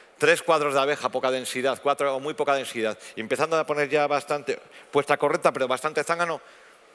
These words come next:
en un ciclo natural, ¿eh? En una, eh, población dinámica como es la colmena, ¿eh? El zángano obviamente tiene una mera intención reproductiva,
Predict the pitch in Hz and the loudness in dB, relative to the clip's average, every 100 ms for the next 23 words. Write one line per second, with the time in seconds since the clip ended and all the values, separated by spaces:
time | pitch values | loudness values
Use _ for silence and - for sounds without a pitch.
0 | - - - _ - 135 127 135 147 151 | -20 -20 -20 _ -2 0 0 -4 -4 -2
1 | 143 147 143 143 143 143 143 135 151 - | 0 0 2 2 2 2 4 4 0 -6
2 | - - - 143 - 120 123 127 131 127 | -18 -14 -10 -10 -6 -4 -2 0 0 0
3 | 127 131 107 135 127 123 131 127 135 139 | 0 -4 -4 -2 0 0 -2 -2 0 0
4 | 123 120 87 107 123 127 135 143 135 143 | -2 -4 -4 -4 -2 0 0 2 0 0
5 | - - - - 139 - - 123 123 135 | -6 -12 -20 -12 -12 -14 -6 -2 0 0
6 | 139 143 147 160 - 120 117 131 143 143 | 2 2 2 -2 -4 -4 0 0 0 -2
7 | 139 139 139 131 110 120 117 123 131 131 | -2 -2 -4 -6 -10 -6 -2 0 2 0
8 | 131 127 135 143 165 165 - 170 190 | -2 0 0 2 2 2 0 0 0